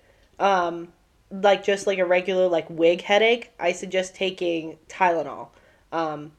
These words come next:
but with Advil, um, you should take Advil and then wait, like, two hours, and then if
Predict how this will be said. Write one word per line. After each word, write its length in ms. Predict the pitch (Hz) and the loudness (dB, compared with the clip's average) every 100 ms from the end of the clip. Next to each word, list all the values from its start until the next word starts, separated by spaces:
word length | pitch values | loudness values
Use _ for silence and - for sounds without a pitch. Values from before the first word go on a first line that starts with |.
| _ - | _ 2
but 120 | 202 | 2
with 200 | 202 - | 2 0
Advil, 680 | 202 220 202 190 175 170 - _ _ _ _ | 4 4 6 2 2 -2 -8 _ _ _ _
um, 320 | 180 180 170 | 0 2 0
you 140 | 175 196 | -4 -6
should 460 | - 180 175 - | 0 0 0 -4
take 240 | - 220 214 | 0 0 2
Advil 600 | 175 196 185 185 185 185 | 2 2 4 4 6 4
and 140 | 175 175 | 2 -2
then 180 | 165 160 | -4 0
wait, 240 | 185 156 | 0 0
like, 180 | 170 170 | -2 -4
two 200 | - 185 | -2 2
hours, 320 | 175 175 165 | 4 2 0
and 180 | 165 175 | -2 -2
then 100 | 175 | -4
if 120 | 165 | -6